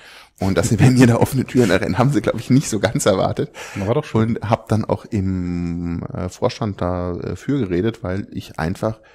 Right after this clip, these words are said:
Speaker 1: diese Verbindung dieser festen Daten, dieser Metadaten mit dem, mit dem Text für sinnvoll erachte.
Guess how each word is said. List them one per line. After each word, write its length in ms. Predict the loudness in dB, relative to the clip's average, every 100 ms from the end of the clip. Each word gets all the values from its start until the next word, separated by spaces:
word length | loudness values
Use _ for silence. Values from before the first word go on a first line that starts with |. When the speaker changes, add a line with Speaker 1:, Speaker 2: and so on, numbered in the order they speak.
| _ _ _
Speaker 1:
diese 200 | -12 -8
Verbindung 600 | -6 -6 -2 -2 -2 -4
dieser 380 | -6 -6 -6 -6 _ _ _ _ _ _
festen 400 | -8 -6 -6 -6
Daten, 260 | -2 -2 -2
dieser 180 | -6 -4
Metadaten 840 | -4 -4 -4 -4 -4 -4 -4 -6
mit 220 | -6 -6 -4
dem, 220 | -4 -4
mit 160 | -8 -8
dem 140 | -8
Text 320 | -8 -12 -18
für 180 | -10 -8
sinnvoll 320 | -6 -6 -6
erachte. 360 | -6 -8 -14